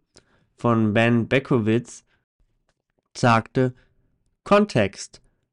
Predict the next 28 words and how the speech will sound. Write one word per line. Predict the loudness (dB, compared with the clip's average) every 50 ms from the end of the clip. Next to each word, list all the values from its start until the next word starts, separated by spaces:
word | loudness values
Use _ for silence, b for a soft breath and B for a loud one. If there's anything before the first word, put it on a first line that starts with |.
| _ _ _ _
Panama | -2 0 0 2 2 2 2 2 4 2 2
gewährte | 0 0 0 0 0 0 0 0 2 4 4 4 4 2 0 -2 -2 -2
den | -2 0 0 0 0 -2 -4
U | -4 0 0 2
S | 0 0 -2 -6
A | -4 -2 -2 -2 -2 -2 -4 -8 _ _ _ _ _ _ -2
neunzehnhundertvier | 0 0 0 0 0 0 0 2 2 2 0 0 -2 -6 -14 -8 -4 -2 0 2 0 0
das | 0 -2 -2 -2 -6 -8 -4
Recht, | -2 -2 -2 -2 -4 -6 -4
den | -4 -4
Kanal | -2 -2 -2 0 0 0 0 0 -2
zu | -2 -6 -10
bauen | -8 -2 0 2 2 2 2 0 -4 -6 -10 _ _ _ _ _
und | -6 -4 -2 0
das | 0 -2 -2 -4 -4 -2
Land | 0 2 2 0 0 -4 -6 _ _ _ _ _
auf | -6 -6 -6 -4 _
beiden | 2 2 2 2 0 -2 -6
Seiten | -2 -2 0 0 0 -2 -4 -6 -10
zu | -8 -8 -6
kontrollieren. | -6 -4 -6 -6 -4 -4 -2 0 2 2 2 0 0 -4 -8 _ _ _ _ _ _ _ _ _ _ _ _ _ _ -12 -8
Im | -4 -4 -2
Jahr | -2 -2 0 0 0 -2 -4 b b b b b b b
neunzehnhundertsiebenundsiebzig | -4 -2 0 0 0 -2 -2 -4 -4 -4 -6 -4 -2 -2 0 0 0 -2 -2 -2 -2 -4 -4 -4 -6 _ -12 -10 -10 -8
unterzeichnete | -8 -8 -8 -8 -4 -2 0 0 0 -2 -4 -8 -6 -6 -6
Präsident | -8 -6 -4 -4 -4 -4 -4 -4 -2 -2 -2 -4 -6 -6 -4
Jimmy | -2 -2 -2 -2 -4
Carter | -8 -6 -4 -2 -2 -2 -2 -4 -4 -6 -6 -6